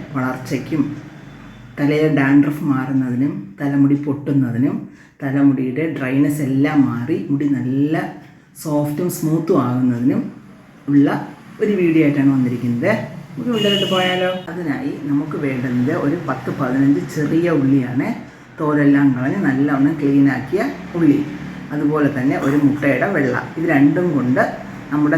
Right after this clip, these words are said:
തലയിലുണ്ടാകുന്ന, നമ്മുടെ തലയിലും നമ്മുടെ തലയോട്ടിയിലും നമ്മുടെ തലമുടിയിലും ഉണ്ടാകുന്ന എല്ലാ പ്രശ്നങ്ങൾക്കും പരിഹാരം നമുക്ക് കണ്ടെത്താൻ സാധിക്കുകയും എങ്ങനെയാണ് അത് ചെയ്യുന്നതെന്ന് നമുക്ക് കാണാം. ഈ ചെറിയ ഉള്ളിയെ നമ്മൾ മിക്സിയുടെ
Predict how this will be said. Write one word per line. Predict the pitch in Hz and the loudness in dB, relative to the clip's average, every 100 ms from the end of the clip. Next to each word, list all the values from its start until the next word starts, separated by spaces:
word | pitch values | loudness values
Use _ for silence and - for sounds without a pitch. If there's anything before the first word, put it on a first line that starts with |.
| 147 | 0
തലയിലുണ്ടാകുന്ന, | 135 143 160 139 127 139 139 139 156 240 - - | 0 2 2 2 2 2 2 2 2 2 -2 -2
നമ്മുടെ | 135 135 143 143 | 0 2 0 0
തലയിലും | 131 139 131 151 175 - 143 | 0 2 2 2 0 0 0
നമ്മുടെ | 147 147 143 | 0 0 0
തലയോട്ടിയിലും | 131 139 139 135 143 175 143 | 0 0 0 2 2 4 2
നമ്മുടെ | 135 135 147 | 2 -2 -2
തലമുടിയിലും | 135 143 143 156 143 | 2 4 4 4 0
ഉണ്ടാകുന്ന | 127 139 151 156 | 0 -2 -4 -4
എല്ലാ | 165 185 208 202 151 | -4 -2 0 0 -2
പ്രശ്നങ്ങൾക്കും | 131 151 143 139 - 262 285 - - - | -6 2 4 4 2 -2 -2 -10 -12 -6
പരിഹാരം | 147 143 143 135 - - 147 | -2 2 2 2 -2 -4 2
നമുക്ക് | 143 143 | 2 2
കണ്ടെത്താൻ | 135 135 135 143 139 139 | 2 2 2 4 4 2
സാധിക്കുകയും | 123 127 - 170 226 - - - 185 | -4 -4 -4 -4 -4 -10 -20 -8 -2
എങ്ങനെയാണ് | 180 160 147 | 2 2 2
അത് | 147 147 | 2 4
ചെയ്യുന്നതെന്ന് | 139 139 139 - | 6 6 4 2
നമുക്ക് | 135 - - | 0 -2 -4
കാണാം. | 135 - - - _ 180 | -6 -6 -10 -16 _ -14
ഈ | - | -10
ചെറിയ | 170 156 160 170 123 | -6 -2 0 0 0
ഉള്ളിയെ | 123 143 208 - - - - | 0 0 0 -4 -10 -18 -8
നമ്മൾ | 151 156 151 | -4 0 2
മിക്സിയുടെ | 143 - 165 139 170 | 2 0 0 2 2